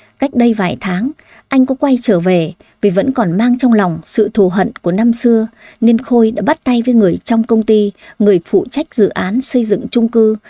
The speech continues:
để làm giả giấy tờ, âm thầm chuyển đổi nguyên vật liệu, với mục đích cuối cùng tống Thành vào tù, khiến cho anh ta phải thân bại danh liệt,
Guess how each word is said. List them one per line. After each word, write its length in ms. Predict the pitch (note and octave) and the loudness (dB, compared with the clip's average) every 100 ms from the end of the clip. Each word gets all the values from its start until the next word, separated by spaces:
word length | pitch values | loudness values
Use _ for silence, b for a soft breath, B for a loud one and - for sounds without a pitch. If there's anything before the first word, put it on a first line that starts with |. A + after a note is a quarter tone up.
| B B | B B
để 120 | G#3 | 0
làm 180 | G3+ F3+ | 2 0
giả 260 | G3 D#3+ F#3 | -2 -4 -2
giấy 180 | G3 B3+ | 0 0
tờ, 280 | A3 F3+ E3+ _ _ | 0 0 -4 _ _
âm 220 | C4 C4 | 2 2
thầm 260 | C4 F#3+ F3 | 2 -2 -2
chuyển 240 | G3 F3+ | -2 2
đổi 240 | F3 E3 F3+ | 2 0 0
nguyên 200 | A3 A#3+ | 0 0
vật 120 | G3 | 0
liệu, 280 | F3 F3 - - B B | 0 0 -4 -14 B B
với 200 | G3 G#3 | 0 2
mục 240 | C4 D4 - | 4 0 0
đích 220 | D4+ - | -4 0
cuối 180 | A3+ A#3 | 0 0
cùng 280 | B3+ F#3 E3 - _ | 0 -2 -4 -10 _
tống 200 | - G3 B3 | -4 -2 -2
Thành 200 | - G#3 | -2 -2
vào 100 | F3 | -2
tù, 340 | F3+ F#3+ E3 E3+ B B | 0 2 2 -2 B B
khiến 260 | - A3+ B3 | -4 0 0
cho 120 | D#4 | -2
anh 180 | B3 A#3 | 0 0
ta 300 | A#3 A3 A3 - | 0 -2 -4 -6
phải 120 | - G#3 | -4 -2
thân 240 | B3+ A#3+ | 0 0
bại 160 | G3+ - | 0 -6
danh 280 | G#3+ A#3 A3+ | -4 0 2
liệt, 200 | F#3+ | 2